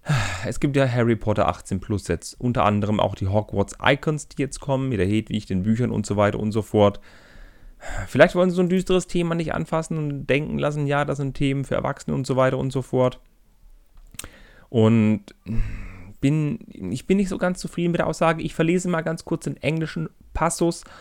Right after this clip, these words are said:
Ähm, For the first few years of the relaunch, we had a clear strategy on focusing on the first few movies,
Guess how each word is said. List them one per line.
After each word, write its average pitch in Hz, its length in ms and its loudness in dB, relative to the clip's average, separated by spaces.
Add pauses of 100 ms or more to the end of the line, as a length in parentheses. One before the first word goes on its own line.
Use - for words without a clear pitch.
(600)
Ähm, 120 600 4 (1200)
For 175 240 6
the 185 60 0
first 196 560 6
few 151 320 2
years 123 340 4
of 123 60 -6
the 110 80 -2
relaunch, 120 480 2
we 104 100 2
had 135 160 2
a 127 100 2 (200)
clear 151 380 0
strategy 127 520 2
on 101 140 0
focusing 123 580 -2
on 98 140 -2
the 92 60 -2
first - 440 0
few 101 220 0
movies, 131 460 0